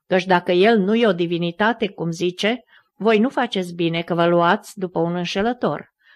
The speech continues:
Aceasta e clar. Dacă el e Dumnezeu, atunci toți ne vom închina lui. Dacă el e numai om, înseamnă că voi ați fost amăgiți de minciunile lui iscusite."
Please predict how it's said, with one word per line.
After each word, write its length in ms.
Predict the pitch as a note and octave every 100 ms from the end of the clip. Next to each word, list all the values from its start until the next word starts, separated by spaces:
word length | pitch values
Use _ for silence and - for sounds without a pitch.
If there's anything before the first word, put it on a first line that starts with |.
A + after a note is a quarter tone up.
| _ _
Aceasta 420 | F3 E3+ E3 -
e 100 | F3
clar. 460 | F#3 D4 C4 D3 - _ _ _ _
Dacă 280 | - F3 F3+
el 420 | E3+ F#3+ B3 A3+
e 100 | E3
Dumnezeu, 640 | E3+ E3+ D#3+ E3 A#3+ B3+ D3
atunci 420 | D#3 - G3 -
toți 380 | D#4 C#4+ - F3+
ne 120 | E3+
vom 180 | F3 F3+
închina 460 | F#3 A#3 B3 C4
lui. 360 | E3+ E3+ D#3 D#3+ _ _ _ _
Dacă 260 | F3 E3+
el 280 | F3+ F#3 G#3+
e 160 | G3 D#3+
numai 460 | E3+ E3+ A3+ B3 -
om, 300 | F#3 F#3+ A3+ B3 _ _ _ -
înseamnă 460 | G3+ G3+ A3 A3
că 140 | A3 F3+
voi 240 | E3 E3+
ați 160 | E3+ -
fost 240 | G3+ G#3
amăgiți 560 | B3 C4+ A3+ E3+ E3+ -
de 100 | F3+
minciunile 640 | F3 F3 A3 G3+ E3 E3
lui 180 | F3+ G3
iscusite." 720 | D#3+ - E3 - A#3 - -